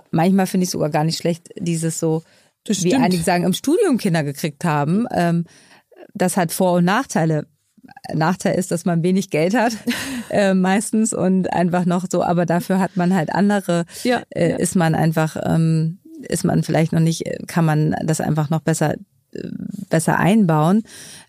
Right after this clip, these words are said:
Speaker 1: Ähm, das geht auch. Also ich glaube, es gibt da nicht den richtigen Zeitpunkt. Ich glaube aber, es braucht eher den richtigen Partner oder Partnerin, dass man da merkt einfach, dass man da gefestigt ist. Aber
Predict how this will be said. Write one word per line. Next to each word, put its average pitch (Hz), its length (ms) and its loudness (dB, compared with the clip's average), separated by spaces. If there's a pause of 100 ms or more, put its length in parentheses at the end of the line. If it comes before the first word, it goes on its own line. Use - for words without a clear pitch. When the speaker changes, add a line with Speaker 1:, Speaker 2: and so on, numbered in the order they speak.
Speaker 1:
Ähm, 156 600 2
das - 220 -2
geht - 280 -4
auch. 196 240 2
Also 156 180 2
ich 160 100 -2
glaube, 147 240 0
es 160 140 -2
gibt 160 200 -4
da 170 80 2
nicht 160 220 0
den 160 120 0
richtigen 156 420 -4
Zeitpunkt. 165 360 0
Ich - 40 -10
glaube 147 180 0
aber, 151 140 4
es 151 200 0
braucht 151 320 -4
eher - 160 0
den 151 160 2
richtigen 156 520 -2
Partner 160 400 0
oder 147 160 0
Partnerin, 160 640 -2
dass 175 180 -2
man 175 280 2 (460)
da 151 240 0
merkt 160 380 2
einfach, 160 260 0
dass 160 200 -4
man 160 160 2
da 151 100 0
gefestigt 160 560 -2
ist. - 160 -4
Aber 151 220 0